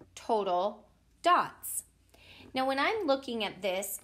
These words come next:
I also can think of arrays in ways that I've seen it before. And if I look at it this way, I've seen this pattern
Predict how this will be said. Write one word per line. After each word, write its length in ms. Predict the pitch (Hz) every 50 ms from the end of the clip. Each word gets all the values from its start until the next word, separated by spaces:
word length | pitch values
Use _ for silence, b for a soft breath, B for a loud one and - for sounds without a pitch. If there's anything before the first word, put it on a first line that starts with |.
| -
I 240 | - 202 233 240 233 -
also 380 | 247 277 349 - - - 302
can 220 | 294 - 269 254 254
think 260 | - 247 240 247 -
of 140 | 240 208 208
arrays 500 | 220 208 202 202 196 202 202 208 208 202
in 240 | 214 208 208 202
ways 280 | 202 208 208 214 226 226
that 100 | - 240
I've 160 | 240 240 226 220
seen 320 | - - - 202 196 190
it 140 | 190 190 202
before. 580 | 196 190 190 - - 202 170 147 117 101 - - - _ _ B B B B B B B B B B
And 140 | - 220 226
if 160 | 226 226 - - -
I 240 | 226 240 277 311 339
look 260 | 320 285 285 285 -
at 160 | 269 233 220 214
it 220 | 185 - 180 180
this 360 | 208 226 247 - - - -
way, 460 | 196 185 170 170 175 180 196 247 294 285 - _ _ _ _ _ _ - - _ _ _ _ _ _ _ _ _ _ _ _ _ b b b b b b b b b b b b b _ _ _ _ _ _ _ - _ _ _ _ -
I've 200 | - 220 226 220
seen 460 | - - - - 277 277 302 320 320
this 240 | 277 247 233 - - -
pattern 580 | - - - 208 202 190 175 175 180 175 -